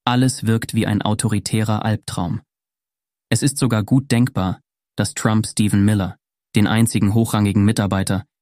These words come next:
der kein Verwandter von Trump ist und die kompletten vier Jahre der ersten Amtszeit überstanden hat, mit der Durchführung dieser Massenabschiebungen beauftragt. Miller hat in Interviews genau erklärt, was er tun würde.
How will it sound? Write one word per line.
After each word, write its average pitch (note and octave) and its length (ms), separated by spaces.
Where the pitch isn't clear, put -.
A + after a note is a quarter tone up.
der G2+ 100
kein A2 240
Verwandter G#2 460
von G2 160
Trump G2+ 300
ist F#2+ 260
und G#2 120
die G#2 80
kompletten A2 480
vier G#2+ 240
Jahre G#2 320
der G2 160
ersten G#2 320
Amtszeit G#2 500
überstanden G#2 580
hat, G2 200
mit A2+ 140
der G#2 80
Durchführung G#2+ 640
dieser G2+ 220
Massenabschiebungen G2+ 920
beauftragt. F2+ 680
Miller A#2+ 300
hat A2 140
in G#2+ 80
Interviews G#2+ 520
genau G#2 280
erklärt, G2+ 460
was G2 140
er F#2 100
tun G2 280
würde. E2+ 300